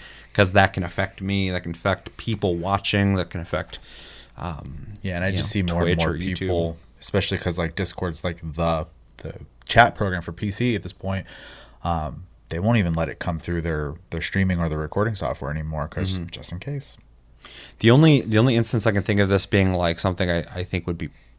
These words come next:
Speaker 1: positive, but you could still do this if you're playing the game and just record it. They should just let you report it from anywhere, I guess. I don't know.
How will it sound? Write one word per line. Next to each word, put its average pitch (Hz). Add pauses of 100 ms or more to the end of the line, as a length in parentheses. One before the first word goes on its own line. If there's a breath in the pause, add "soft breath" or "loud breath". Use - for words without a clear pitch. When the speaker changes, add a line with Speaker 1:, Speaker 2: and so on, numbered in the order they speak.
Speaker 1:
positive, 98
but 107
you -
could -
still -
do 123
this 123
if -
you're 101
playing 110
the 104
game 107 (280)
and 95
just 95
record 107
it. 80
They 98
should 98
just -
let 95
you 98
report 101
it -
from 95
anywhere, 87
I 65
guess. 69
I 90
don't 87
know. 85